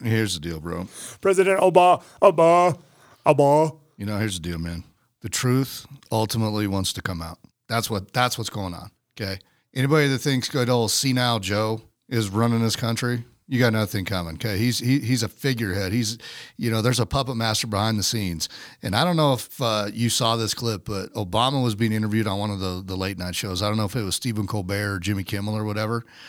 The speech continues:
Speaker 1: And he said that in a perfect world, he actually said this, and it was supposed to be a funny skit, but again, the truth wants to come out. Obama said on one of the late night T V show interviews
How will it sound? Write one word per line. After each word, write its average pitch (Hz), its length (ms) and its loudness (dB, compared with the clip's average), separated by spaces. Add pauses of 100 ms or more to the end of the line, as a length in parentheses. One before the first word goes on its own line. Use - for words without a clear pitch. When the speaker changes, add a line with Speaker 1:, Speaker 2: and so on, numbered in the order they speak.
(140)
Speaker 1:
And 104 240 -2
he 117 100 4
said 113 360 0
that 107 240 -2
in 120 100 2
a 104 80 0
perfect 147 420 -2
world, 107 460 -2 (320)
he 202 240 0
actually 160 480 4
said 139 340 2
this, 87 460 -2 (280)
and 127 140 0
it 127 60 4
was 120 80 0
supposed 170 320 2
to 170 40 -4
be 156 100 6
a 110 60 4
funny 135 360 0
skit, - 580 0
but 113 160 -2
again, 104 300 0
the 98 80 -2
truth 143 260 -2
wants 123 200 -2
to - 80 -6
come 104 200 -2
out. 92 160 -2
Obama 127 520 2
said 123 380 2
on 110 140 0
one 113 120 2
of 101 60 -2
the 95 60 -2
late 113 260 0
night 123 480 -4
T 135 140 -2
V 120 160 2
show 107 240 0
interviews 95 480 -4